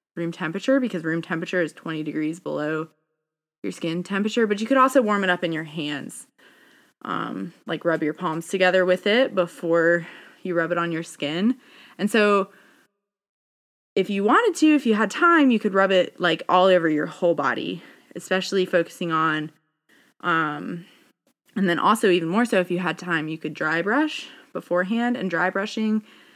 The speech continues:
you can buy a special dry brush. You can buy 'em online or, like, at little natural health stores. You can find a dry brush. Um, they're usually, like,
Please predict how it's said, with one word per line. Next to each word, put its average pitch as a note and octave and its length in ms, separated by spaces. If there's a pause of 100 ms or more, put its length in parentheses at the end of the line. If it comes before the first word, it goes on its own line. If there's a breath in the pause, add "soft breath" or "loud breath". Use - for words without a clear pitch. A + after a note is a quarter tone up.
(280 soft breath)
you F#3+ 80
can F3+ 160
buy D#3+ 180
a E3 80
special E3+ 340
dry D#3+ 240
brush. E3 380
You - 60
can E3 100
buy D#3+ 160
'em D3+ 120
online F#3 560 (640 soft breath)
or, D#3+ 200
like, - 380 (280 loud breath)
at - 280
little D#3+ 420 (400 loud breath)
natural D#3+ 440
health F#3 260
stores. F3+ 360
You - 60
can E3 120
find D#3 180
a D3+ 40
dry D#3 180
brush. D#3+ 320 (640 soft breath)
Um, D#3+ 560 (100)
they're D#3+ 120
usually, E3 320
like, D3+ 360